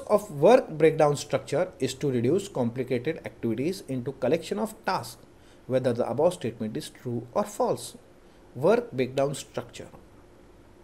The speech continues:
Yes, the answer is true, because this is important for the project manager, because he or she can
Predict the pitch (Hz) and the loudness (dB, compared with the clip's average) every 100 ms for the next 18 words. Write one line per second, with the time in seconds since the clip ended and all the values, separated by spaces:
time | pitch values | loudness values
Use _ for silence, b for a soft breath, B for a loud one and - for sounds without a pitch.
0 | - - - - - 104 131 - - - | -20 -20 -20 -20 -8 -2 0 -2 -10 -16
1 | - b b - - - - - 120 113 | -20 b b -10 -10 -16 -20 -8 -4 -4
2 | 120 127 120 120 - 123 110 - - - | -4 -4 -4 -6 -6 -4 -4 -8 -20 -14
3 | 101 113 - 113 190 240 - B B B | -8 -4 0 4 4 2 -6 B B B
4 | 156 170 202 196 185 262 311 311 294 233 | 0 0 2 2 6 8 8 6 0 0
5 | 185 175 170 - - 147 127 117 139 185 | 2 4 2 2 -2 0 2 2 2 0
6 | - 120 117 127 190 240 - B B - | -6 -8 0 4 4 4 -4 B B 0
7 | 254 277 180 - 226 240 - 185 151 | 4 6 4 0 -2 -2 2 2 2